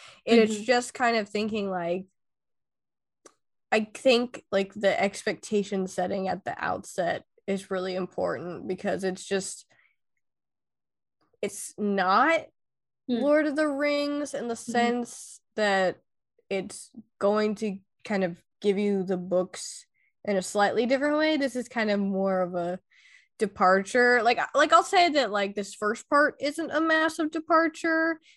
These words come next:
Speaker 1: and it's,
Speaker 3: Mm-hmm.
Speaker 1: you know, it's pretty charming. Um, and I'm, you know, I, my feelings may change as we go, but, you know, I think it's really, they're really setting up for a tonal shift from the book.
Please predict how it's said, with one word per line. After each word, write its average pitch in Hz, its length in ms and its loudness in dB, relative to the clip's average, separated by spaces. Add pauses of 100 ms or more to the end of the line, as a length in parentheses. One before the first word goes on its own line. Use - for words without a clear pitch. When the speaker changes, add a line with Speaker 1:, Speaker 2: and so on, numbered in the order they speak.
(120)
Speaker 1:
and 226 120 4
it's, 202 100 2
Speaker 3:
Mm-hmm. 196 120 -4
Speaker 1:
you 269 100 0
know, 196 160 2
it's 247 140 0
pretty 226 240 -4
charming. 190 680 -4
Um, 190 380 2 (120)
and 208 160 2
I'm, 202 340 0 (960)
you 247 100 2
know, 202 160 4
I, 139 220 -2 (340)
my 214 260 -2
feelings 233 600 -2
may 202 560 0
change 202 540 -2
as 214 160 -4
we 214 100 -6
go, 196 560 4
but, 196 460 2
you 190 160 -6
know, 175 100 -2
I 156 160 0
think 269 300 -4
it's 277 180 -2
really, 208 800 -2 (160)
they're 185 120 -2
really 339 280 4
setting 226 840 2
up 180 340 2
for 180 380 -4
a 160 120 -2
tonal 190 520 -2
shift - 560 -8 (140)
from 185 320 2
the 185 80 0
book. 180 440 -2